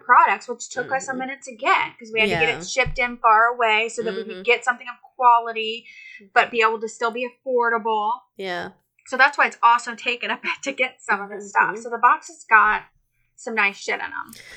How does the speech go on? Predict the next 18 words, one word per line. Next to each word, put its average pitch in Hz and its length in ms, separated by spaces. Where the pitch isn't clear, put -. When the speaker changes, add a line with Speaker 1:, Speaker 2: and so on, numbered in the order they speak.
Speaker 2:
The 247 80
boxes 285 440
themselves 214 520
are 165 100
beautiful, 185 640
too. 165 400
Like, 190 340
I'm 196 160
looking 175 280
at 139 100
them 165 160
right 147 180
now 165 220
in 160 60
my 160 80
office. 170 420
But, 175 180
like, 180 320